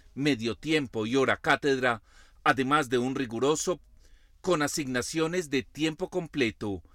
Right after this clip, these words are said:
medio tiempo y hora cátedra, además de un riguroso proceso de escalafón profesoral.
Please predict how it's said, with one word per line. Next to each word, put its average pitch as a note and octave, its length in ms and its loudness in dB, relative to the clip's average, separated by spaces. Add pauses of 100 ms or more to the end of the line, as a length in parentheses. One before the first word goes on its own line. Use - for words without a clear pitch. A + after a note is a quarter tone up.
(200)
medio A#2+ 460 -2
tiempo D3+ 640 -2
y C#3 160 -2
hora C#3 240 2
cátedra, G#2+ 720 -2 (340)
además C3 440 0
de C3+ 80 0
un C3+ 160 0
riguroso B2+ 580 -2
proceso D3+ 640 -2
de D3+ 160 0
escalafón A#2+ 640 -2
profesoral. B2 880 0